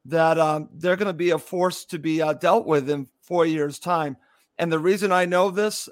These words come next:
and, and Chris is, uh, watching right now, is because, uh, they gave England the toughest match that they've had in the World Cup. They are not that far away. They just need to find a,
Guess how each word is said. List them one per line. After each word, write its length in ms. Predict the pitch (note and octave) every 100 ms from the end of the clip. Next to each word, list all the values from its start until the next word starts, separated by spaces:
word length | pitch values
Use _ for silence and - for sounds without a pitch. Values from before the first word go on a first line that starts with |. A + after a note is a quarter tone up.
| -
and, 260 | D#3+ D3 -
and 200 | D3 D3+
Chris 300 | D3 E3+ -
is, 240 | D#3+ D3
uh, 120 | D3+ C#3
watching 460 | C#3 D3+ E3 F3
right 180 | E3 E3
now, 340 | G3 G3 G#3 - _ _ _
is 140 | F3 -
because, 560 | F#3+ F3 F#3 E3+ D#3+
uh, 220 | F3 D#3+ - -
they 120 | F#3
gave 260 | F3+ F#3+ -
England 360 | G#3+ G#3 F#3+ D#3+
the 80 |
toughest 460 | D3+ F3 E3+ F3+ -
match 300 | E3+ E3 D#3+
that 140 | D3+
they've 280 | D#3 D3+ C3+ _ _ _ _
had 380 | - F3+ D#3+ D3
in 140 | - E3+
the 80 | D#3
World 300 | D3+ D#3 D3+
Cup. 280 | D#3+ C#3+ _
They 220 | - F3+
are 260 | F3 D#3+ D3
not 300 | - E3+ F3+
that 260 | F#3 E3+ E3
far 240 | E3 D#3+
away. 420 | D#3 D#3 D#3 D3+ D3+ _ _ _ _
They 120 | F3+
just 220 | E3 E3 E3+
need 220 | D#3+ D3+
to 160 | D#3+
find 420 | D3 - E3 D#3+ C#3+
a, 200 | C#3